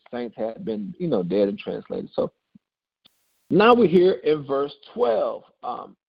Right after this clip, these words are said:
and, um, and they asked him, saying, "What do the scribes, why do the scribes say that Elijah must come first?" And then he goes and explains to them in verse twelve. He says,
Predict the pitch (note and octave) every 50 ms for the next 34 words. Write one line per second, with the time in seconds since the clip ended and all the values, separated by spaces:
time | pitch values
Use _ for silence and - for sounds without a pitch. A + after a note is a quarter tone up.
0 | _ - C3+ B2 A#2 A#2 G#2+ - A2 A2 G#2+ A2+ A2+ - G3 G#3 _ _ _ _
1 | _ _ _ _ _ _ _ _ _ _ _ _ _ _ _ _ _ _ _ _
2 | _ - D3 E3 E3 E3 - - G3+ G3+ G#3 - _ F#3+ D3+ C#3+ - _ D#3+ C#3
3 | B2+ A#2+ A#2 C#3 G3+ G#3+ - - - E3 D#3+ D3 - - _ - - C#3 D3 D3+
4 | C#3+ - - _ _ _ _ _ _ - B2+ D3 D#3 E3 F3+ F#3 F3+ E3+ D3 C#3+
5 | D3+ D3 C#3+ C#3+ C#3+ C#3 B2+ A#2+ _ - _ C#3 C#3 C#3 D3 C#3 - - _ C3+
6 | B2 B2 A#2 - D2 F2 F2+ G2 A2+ A#2 A#2+ B2 A#2+ A#2 A2+ A#2 A2+ A2 - -
7 | - G2 F#2+ _ _ D3 D3+ D3+ - A#2 G#2 G#2 G#2+ G#2+ A2+ A2 - - A2 G2+
8 | G2+ G2+ F#2 G2+ G2+ _ _ - C3 C3+ C3+ C3 - - G#2+ G#2+ G#2+ G2 F#2+ -
9 | G2 F#2+ - - - E3+ F3 D3+ C3 - - G#2 G2